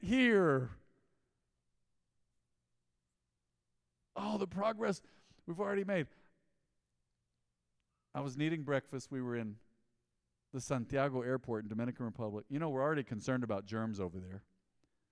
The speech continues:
You gotta use hand sanitizer, and we got these American stomachs, and you don't wanna drink the water. And they say, "Don't, don't drink the wa-, don't swallow water in the shower." I have a habit of when I get in the shower, first thing I do is go,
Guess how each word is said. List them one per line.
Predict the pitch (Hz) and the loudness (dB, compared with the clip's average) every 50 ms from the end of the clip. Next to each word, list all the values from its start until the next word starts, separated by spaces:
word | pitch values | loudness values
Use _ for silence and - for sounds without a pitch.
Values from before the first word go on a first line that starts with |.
| _ _ _ _ _ - | _ _ _ _ _ -6
You | 113 | -2
gotta | 113 117 110 107 | 0 0 2 2
use | 104 107 98 | 0 -2 -2
hand | 107 113 107 107 101 | -2 0 -2 -2 -2
sanitizer, | - 113 104 104 98 - - 107 98 98 98 98 95 | -2 -4 -4 -4 -4 -6 -6 -6 -4 -4 -4 -4 -4
and | 101 101 98 | -4 -4 -2
we | 101 101 | -2 -2
got | 107 104 - | -2 -2 -2
these | 117 107 101 | -4 -6 -4
American | 95 95 101 104 107 101 - 117 104 | -4 -4 -2 -2 -4 -4 -4 -8 -8
stomachs, | - - - - 113 107 104 104 104 104 101 - - | -8 -8 -8 -6 -4 -4 -4 -4 -6 -6 -8 -10 -10
and | 104 92 95 | -10 -8 -6
you | 107 | -6
don't | 110 117 113 | -6 -6 -6
wanna | 113 117 117 107 | -6 -6 -6 -4
drink | 101 120 120 117 | -4 -4 -4 -4
the | - 120 | -4 -2
water. | 107 104 101 101 104 104 107 | 0 0 2 2 2 2 0
And | 104 95 | 0 0
they | 107 104 | 0 -2
say, | 104 - 117 | -2 0 -2
"Don't, | 110 110 131 151 156 - - - - - - - _ - | 2 2 2 2 2 -2 -8 -20 -20 -20 -20 -12 _ 2
don't | 151 170 214 226 | 4 4 4 4
drink | 175 190 226 233 196 | 2 0 0 0 0
the | - 214 | -2 0
wa-, | 202 220 190 | 2 2 4
don't | 185 208 247 226 | 4 2 2 2
swallow | 175 - - 196 226 240 240 240 233 | -4 -4 0 4 6 6 8 6 6
water | 202 185 202 208 214 220 220 | 6 6 6 6 6 4 4
in | 214 214 | 2 0
the | 202 | 0
shower." | - - - 196 190 196 196 190 175 | -2 0 2 4 4 4 4 4 2
I | |
have | 180 180 165 | 2 2 0
a | 139 | 0
habit | 127 147 160 160 156 156 | 0 2 2 2 2 2
of | 147 123 | 0 0
when | 139 135 | 2 2
I | 131 | 2
get | 117 127 147 | 0 -2 -4
in | 139 | -4
the | 127 | -6
shower, | - - 139 131 135 143 147 139 | -4 -2 0 2 2 2 2 0
first | - - 143 135 - | 0 -2 -4 -4 -4
thing | 156 135 | -6 -4
I | 123 | -4
do | 117 123 127 | -4 -2 -4
is | 120 107 | -4 -2
go, | 104 110 98 90 | -2 -4 -4 -4